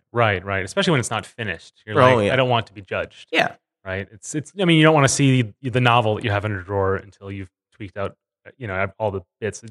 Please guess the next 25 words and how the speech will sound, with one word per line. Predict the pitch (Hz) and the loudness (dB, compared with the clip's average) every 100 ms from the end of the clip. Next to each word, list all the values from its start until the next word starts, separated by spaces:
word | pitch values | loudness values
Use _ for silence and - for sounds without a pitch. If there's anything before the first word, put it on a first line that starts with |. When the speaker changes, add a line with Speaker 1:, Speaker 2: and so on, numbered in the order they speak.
| _ _ _ _ - | _ _ _ _ -6
Speaker 1:
Games | 202 | -4
don't | 190 165 | -2 2
work | 165 - | 2 2
exactly | 117 104 98 104 92 | -2 0 -2 -4 -8
that | 95 - | -6 -4
way, | 98 90 87 90 - | -2 -2 -2 -8 -6
but | |
even | 226 214 139 | 0 4 4
it's | - - _ | 2 -4 _
true | - 180 | -2 2
in | |
all | 110 101 | 4 4
arts, | 92 98 - | 2 0 -4
I | 95 | -18
suppose. | - 104 101 190 | -14 -8 -4 -2
Speaker 2:
Mm-hmm. | 185 - _ _ - | -4 -8 _ _ -6
Speaker 1:
But, | 107 - | -6 -4
um, | 104 98 98 - | -4 -4 -6 -6
when | 131 | -2
you | 120 | 2
have | 139 113 | 2 0
n-, | 113 127 - | -8 -10 0
almost | 156 151 151 135 - | 4 6 6 2 2
nothing, | 123 110 104 - _ _ _ - | 0 -2 -4 -12 _ _ _ -4
Speaker 2:
Yeah. | 90 | -4